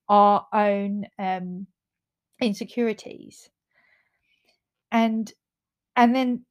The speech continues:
then from that place, we can <laughs> often even worry about being the sa-, in, in the same space as our competitors, like, just even getting on social media or, or going out, yeah, where your competitors are. Suddenly that anxiety takes over you, and that's just not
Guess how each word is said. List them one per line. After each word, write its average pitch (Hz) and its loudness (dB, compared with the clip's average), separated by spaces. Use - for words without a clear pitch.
then 262 0
from 240 -4
that 247 -4
place, 202 -2
we 226 -6
can 226 0
<laughs> 269 2
often 254 0
even 233 -2
worry 226 0
about 208 -6
being 190 -6
the 190 -8
sa-, - -16
in, 190 -4
in 247 -2
the 233 -2
same 202 -2
space - -4
as 220 0
our 214 2
competitors, 196 -8
like, 202 2
just 247 -4
even 214 -4
getting 214 -4
on 208 -4
social 202 -4
media 214 -4
or, 185 -8
or 208 -6
going 220 2
out, 220 -2
yeah, 214 -10
where 226 -2
your 226 0
competitors 233 -6
are. 196 0
Suddenly 233 -4
that 208 -2
anxiety 208 -4
takes 202 -8
over 269 -4
you, 185 -8
and 214 -8
that's 285 -8
just 240 -10
not 208 -4